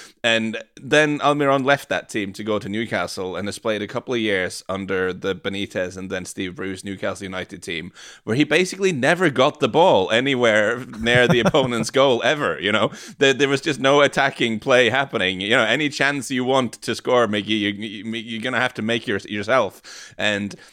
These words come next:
in, instead of getting the ball, being fed the ball around the box a lot and having a lot of opportunities to affect the game, he kept, like, having to make these mad forty-yard dashes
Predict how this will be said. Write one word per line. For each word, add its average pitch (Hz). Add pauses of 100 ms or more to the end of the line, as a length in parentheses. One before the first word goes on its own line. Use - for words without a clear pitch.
(240)
in, 120
instead 135
of 117
getting 131
the 104
ball, 110
being 110
fed 113
the 101
ball 101
around 104
the 98
box 101
a 95
lot 98
and 95
having 95
a -
lot 107
of 104
opportunities 98
to 104
affect 101
the 104
game, 82
he 101
kept, -
like, 95
having 95
to 98
make 98
these 92
mad 98
forty-yard 95
dashes 101